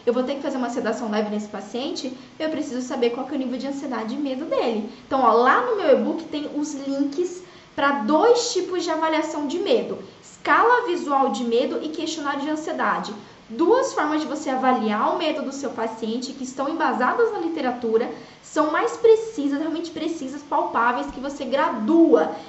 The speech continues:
E a partir dali você vai ter a ideia que, ah, não, realmente eu vou ter que fazer sedação ou não, não precisa fazer sedação nesse, nesse caso. Tá legal?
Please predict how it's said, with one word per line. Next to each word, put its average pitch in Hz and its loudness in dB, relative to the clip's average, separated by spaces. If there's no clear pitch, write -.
E 285 0
a 285 4
partir 359 2
dali 381 2
você 277 -4
vai 277 -2
ter 311 -4
a - -2
ideia 247 2
que, 262 0
ah, 220 2
não, 240 -2
realmente 262 -2
eu 233 -8
vou 220 -4
ter 226 -8
que - -14
fazer 220 -6
sedação 226 -8
ou - 4
não, 269 0
não 262 -2
precisa 247 -6
fazer 240 -4
sedação 240 -4
nesse, 226 -8
nesse 247 -2
caso. - -4
Tá 262 6
legal? 240 4